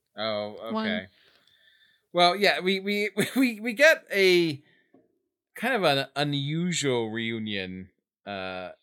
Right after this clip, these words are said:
Speaker 1: in that it's just the one brother meeting the other brother, 'cause Mary couldn't be there for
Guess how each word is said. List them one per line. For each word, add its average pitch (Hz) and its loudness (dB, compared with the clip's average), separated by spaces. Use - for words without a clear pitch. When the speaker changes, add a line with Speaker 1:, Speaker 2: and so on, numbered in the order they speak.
Speaker 1:
in 127 -6
that 123 2
it's 120 -2
just - 0
the 127 -4
one 131 -2
brother 131 0
meeting 123 -4
the 110 -4
other 120 -4
brother, 131 -4
'cause 113 -4
Mary 123 0
couldn't 120 -6
be 110 -6
there 113 -4
for 101 -8